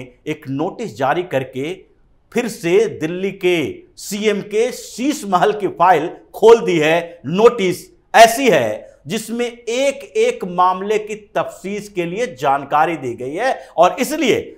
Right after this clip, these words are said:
अरविंद केजरीवाल घबरा गए। अब तो ये नोटिस जारी हो गई है, अब इस पर तो चर्चा होनी चाहिए और इसलिए हार पार के अरविंद केजरीवाल ने सोच लिया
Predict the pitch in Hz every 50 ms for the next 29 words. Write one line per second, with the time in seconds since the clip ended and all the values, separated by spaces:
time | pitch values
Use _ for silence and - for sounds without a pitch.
0 | - - 196 220 262 277 240 - 208 202 196 180 196 196 185 208 202 156 143 165
1 | - - - - - - - 143 151 156 151 156 139 127 113 95 90 - - -
2 | _ - - 160 175 - - 196 190 175 151 139 143 151 156 156 262 233 - 196
3 | 196 190 196 208 196 190 196 185 196 202 196 180 196 214 196 - - - - -
4 | 262 269 - 165 170 175 175 - - - - _ - 214 - - - 240 220 -
5 | 233 214 - - - 165 156 147 - - - 247 214 220 208 208 202 202 208 208
6 | 190 180 180 180 180 185 185 185 - - _ - 175 180 185 196 - 226 214 214
7 | 294 294 277 226 185 151 139 135 143 - - - - - _ _ _ _ _ _
8 | _ - 190 220 247 254 240 - - 175 175 170 170 - - 135 120 113 113 131
9 | 151 208 247 233 160 - 185 170 147 165 170 170 196 208 220 196 185 170 - -
10 | - 254 269 262 196 175 160 135 117